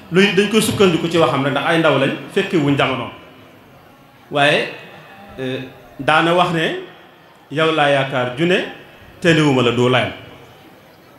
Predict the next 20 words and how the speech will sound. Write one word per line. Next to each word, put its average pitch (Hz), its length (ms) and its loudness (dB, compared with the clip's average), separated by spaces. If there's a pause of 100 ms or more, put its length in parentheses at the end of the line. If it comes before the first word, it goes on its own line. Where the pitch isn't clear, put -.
(640)
Kon 139 260 2
ku - 80 -10
xam 147 240 0
nañ 135 140 2
ne 127 80 0
kon 123 140 -4
ku 143 100 -6
mënoon 156 240 2
a - 20 2
dimbale 123 320 -2
la. - 80 -10 (2250)
Ku 175 120 2
yaatu 240 260 4
woon 214 180 -2
gannaaw 180 360 -2
la 143 80 -4
it, 165 120 -6 (2000)
ndax 175 200 0 (1400)
lii 220 380 2
di 175 260 0